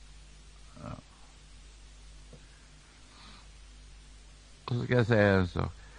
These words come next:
Det sägs att vi är få. Var man fått det ifrån, det vet jag inte.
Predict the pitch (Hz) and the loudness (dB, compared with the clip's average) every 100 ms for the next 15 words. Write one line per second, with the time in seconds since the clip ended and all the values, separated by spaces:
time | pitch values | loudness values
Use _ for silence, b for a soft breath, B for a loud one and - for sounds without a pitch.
0 | b b b b - - - - - - | b b b b -20 -20 -20 -16 -12 0
1 | 120 139 - 135 139 139 131 123 127 117 | 4 4 6 6 8 6 4 2 2 0
2 | - - - 127 104 76 95 107 117 113 | -6 -14 -6 -6 -4 -8 -10 -6 -4 -2
3 | 123 120 - 117 143 127 123 113 98 90 | -4 -6 -4 0 0 2 2 4 2 2
4 | 92 120 113 95 110 | 0 -2 -2 -2 -4